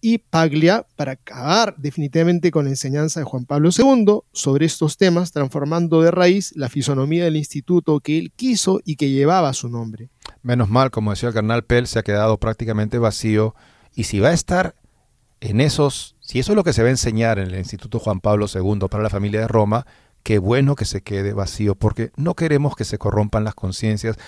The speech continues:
Speaker 2: no queremos un lenguaje ambiguo ni siquiera, un lenguaje no seguro, <laughs> en nombre de una apertura y,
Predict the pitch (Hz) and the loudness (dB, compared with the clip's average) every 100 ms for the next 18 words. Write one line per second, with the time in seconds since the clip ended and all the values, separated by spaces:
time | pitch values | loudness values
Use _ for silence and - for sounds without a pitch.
0 | - - 180 190 190 185 - 175 165 147 | -16 -2 0 2 2 2 0 0 2 2
1 | 151 151 135 135 247 196 123 107 110 - | 2 0 -2 2 2 4 2 0 -4 0
2 | 123 95 98 - - - 160 175 185 - | 2 2 -2 -12 -20 -2 2 4 4 2
3 | - 139 165 - 151 170 202 131 98 90 | -4 -2 0 2 2 4 4 6 4 0
4 | _ _ _ _ - - - - - _ | _ _ _ _ -12 -12 -14 -20 -20 _
5 | _ - 113 123 160 165 170 151 147 160 | _ 0 2 4 4 4 4 6 4 4
6 | 156 127 120 - 196 202 190 165 147 135 | 2 2 0 2 2 6 6 6 4 4
7 | 123 | 2